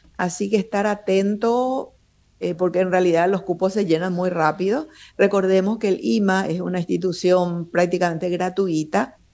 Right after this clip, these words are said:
solo se paga una matrícula anual y luego no se pagan más mensualidades.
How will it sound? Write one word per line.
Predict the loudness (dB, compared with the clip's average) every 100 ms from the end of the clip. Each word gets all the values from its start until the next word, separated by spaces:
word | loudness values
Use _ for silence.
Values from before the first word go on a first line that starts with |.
| _
solo | -4 -2 0
se | -2 -4
paga | -2 -2 -2
una | -4
matrícula | -6 -4 -4 0 0 0
anual | -2 -2 -2 0 0 -2 -8 _ _ _ _ -4
y |
luego | 2 2 2
no | -2
se | -8
pagan | -4 0 2 0 -2
más | -6 -8 -4
mensualidades. | -4 -2 0 0 2 2 2 -2 -6